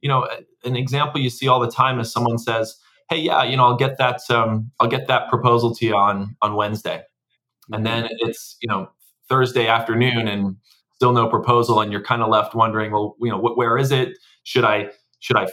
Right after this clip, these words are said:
Speaker 1: follow up? Uh, am, would I, am I be, am I bothering this person? Maybe they had an emergency or something came up," right? The simple act of not sending the proposal on Wednesday has created this, like,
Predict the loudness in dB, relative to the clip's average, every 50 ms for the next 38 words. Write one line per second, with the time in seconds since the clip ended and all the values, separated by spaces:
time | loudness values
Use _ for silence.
0 | 0 _ 4 4 6 6 6 6 6 6 4 2 -2 -10 -16 _ _ _ _ _
1 | _ 2 2 4 4 4 4 4 2 0 0 -2 -4 -4 -2 0 0 2 2 0
2 | 0 -4 -10 _ _ -4 -4 -2 -2 -2 -6 -8 -10 _ -6 -6 -6 -2 2 2
3 | 4 4 4 4 2 2 2 0 0 0 0 0 0 0 0 0 -2 0 0 2
4 | 2 2 2 2 2 2 2 0 -2 -2 -2 -4 0 0 2 2 2 0 -2 -2
5 | 0 0 0 0 2 0 0 0 0 0 2 2 2 2 2 4 4 2 4 4
6 | 2 2 2 0 -4 -12 -20 _ _ -16 -16 -14 _ -14 -14 -14 -14 -16 -20 -20
7 | -14 _ -2 -2 -2 0 0 -2 0 2 2 2 4 4 4 4 2 0 0 2
8 | 2 4 4 4 2 0 -2 -2 -2 0 0 0 0 0 0 0 -2 0 2 2
9 | 2 2 2 2 2 2 2 0 -2 -4 -4 -4 -4 -4 -4 -4 -2 -2 -2 -4
10 | -6 -6 -4 -2 -2 0 0 -2 -2 0 0 -2 -2 -4 -8 -18 _ _ _ _
11 | _ -4 -4 -4